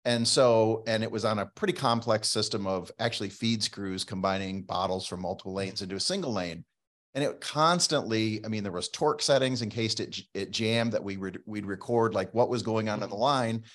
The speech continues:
Speaker 1: And then during a maintenance window, we'd try to get into the, we'd get into those drives and we'd adjust the torque setting or the ramp setting or their braking or their phase adjustment, all those things.
Speaker 2: Okay,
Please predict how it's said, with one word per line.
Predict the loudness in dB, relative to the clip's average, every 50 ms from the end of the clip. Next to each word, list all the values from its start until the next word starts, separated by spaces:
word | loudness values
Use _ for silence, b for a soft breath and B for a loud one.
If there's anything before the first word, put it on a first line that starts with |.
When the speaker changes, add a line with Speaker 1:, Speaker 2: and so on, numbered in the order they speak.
| B B B -2
Speaker 1:
And | 0
then | 0 2
during | 4 4 2 4 2
a | 2
maintenance | 4 4 4 4 2 0 -2 0
window, | -2 -2 0 4 4 4 4
we'd | 4 0 -2 -2
try | 0 2 4 4 4 4
to | 2
get | 2 2
into | 0 2 0 0
the, | 2 2 2 2 0 -2
we'd | -4 -6 -6 0
get | 4 4 6 6
into | 6 2 2 0 0
those | 2 2 2 2 0 -2 -4 -6 -8 -8 _ _ _ _
drives | 2 6 6 8 8 6 4 2 2 -2 -4 -8 b b b b _ _ _ _
and | -4 -2 -2 -2
we'd | -4 -4 -4
adjust | -4 -4 -2 -2 0 0 -2 -2
the | -2 -4
torque | -4 -2 0 0 0 2 0
setting | 2 2 4 2 2 0 -2 -2
or | -2 0
the | 0 0
ramp | 0 2 2 2 0 0 -2
setting | 0 2 2 2 2 0 -4
or | -4 -4
their | -2 -2 -2
braking | -2 0 0 2 4 4 2 2 0 -2 -2 -2 -4 -6 -4
or | -2 0 2
their | 2 0 -2
phase | 0 0 2 2 4 2 2
adjustment, | 0 0 0 0 0 -2 -4 -8 -8 -4 0
all | 4 4 4 4
those | 2 -2 -6 -8
things. | -10 -12 -14 -12 -10 -6 0 0
Speaker 2:
Okay, | 0 0 0 -6